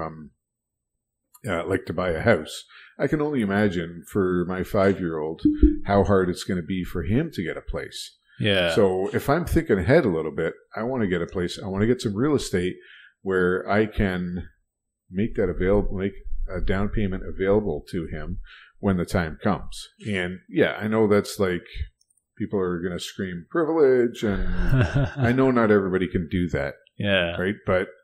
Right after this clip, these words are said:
Speaker 1: you know, if you're in that place where you're kinda struggling right now, think about your kids or maybe your future children.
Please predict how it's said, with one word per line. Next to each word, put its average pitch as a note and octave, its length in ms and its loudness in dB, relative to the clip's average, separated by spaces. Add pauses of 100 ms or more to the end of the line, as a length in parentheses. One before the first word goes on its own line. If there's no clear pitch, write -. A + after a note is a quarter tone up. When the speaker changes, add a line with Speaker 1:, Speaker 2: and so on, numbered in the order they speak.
Speaker 1:
you A2 160 0
know, F#2 260 -4
if - 240 -6
you're G2 540 2
in G#2 140 -4
that G2 220 -6
place G2 300 -2
where G2 100 -4
you're F2 100 -6
kinda F#2 220 -6
struggling F#2 440 -4
right F2+ 260 -6
now, F#2 360 -4 (100)
think C#3+ 160 -6
about F2+ 280 -2
your E2+ 160 -6 (120)
kids F2 320 -2
or E2+ 80 -4
maybe D#2+ 240 -12
your D#2 220 -8
future G2+ 300 -10
children. F2 560 -4